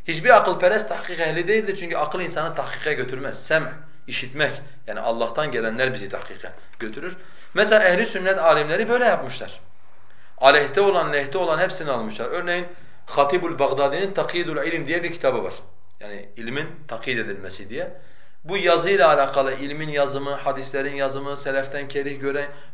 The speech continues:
bununla ilgili bütün rivayetleri bir araya toplamış. Tamam? Zaten kitap bunun için yazılmış. Hadis için değil, genel ilim için yazılmış. Ama hasreten hadise de değinilmiş. Orada mesela ne yapıyor? Bir,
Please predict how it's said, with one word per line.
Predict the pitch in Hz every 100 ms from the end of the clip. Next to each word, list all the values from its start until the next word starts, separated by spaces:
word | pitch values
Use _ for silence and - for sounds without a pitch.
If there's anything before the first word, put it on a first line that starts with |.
| -
bununla | 196 196
ilgili | 175 185 196
bütün | 175 214 220 226 220 220 214 214 202 170
rivayetleri | 160 151 143 147 165
bir | 147
araya | 123 110
toplamış. | 101 95 92 90 - - - - -
Tamam? | 175 196 - - - -
Zaten | 139 143 113 107 - -
kitap | - 185 -
bunun | 147 139
için | 127 98
yazılmış. | 92 85 85 - - - -
Hadis | - 120 127
için | 127 160 190
değil, | - 104
genel | 123 127 120
ilim | 131 147 - - -
için | 120 - 92 - - -
yazılmış. | 113 113 160 214 - -
Ama | - 185 165
hasreten | 190 180 156 196
hadise | 156 139 151
de | 143 113
değinilmiş. | 101 95 90 87 - - - - - - -
Orada | 214 214
mesela | 214 220 208
ne | 220
yapıyor? | 233 - 214 233
Bir, | 196 180 -